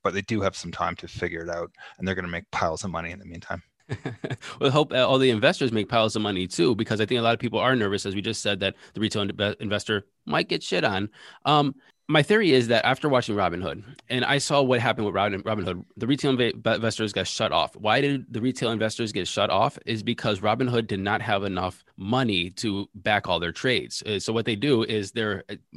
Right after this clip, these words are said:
Speaker 2: basically a clearinghouse. People buy into this, uh, people sell into this,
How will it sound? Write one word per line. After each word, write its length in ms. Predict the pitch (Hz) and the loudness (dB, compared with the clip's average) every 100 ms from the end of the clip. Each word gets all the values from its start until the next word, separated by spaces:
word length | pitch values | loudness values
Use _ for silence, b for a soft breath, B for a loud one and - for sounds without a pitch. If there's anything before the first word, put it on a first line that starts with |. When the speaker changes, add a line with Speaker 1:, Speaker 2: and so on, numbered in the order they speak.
| 123 | -6
Speaker 2:
basically 420 | 123 131 - 127 | -2 -2 -2 -2
a 60 | 113 | -2
clearinghouse. 640 | - 156 135 95 - - - B B - | 0 0 0 -2 -4 -8 -12 B B -4
People 240 | 151 143 | 0 2
buy 220 | 127 127 | 4 4
into 260 | 131 127 127 | 4 2 0
this, 360 | 113 113 - - b b | 0 0 -4 -12 b b
uh, 80 | 117 | -6
people 240 | 113 131 127 | -4 -2 -2
sell 280 | - 131 123 | 2 2 2
into 220 | 117 117 | 0 -2
this, 280 | 110 107 | -2 -4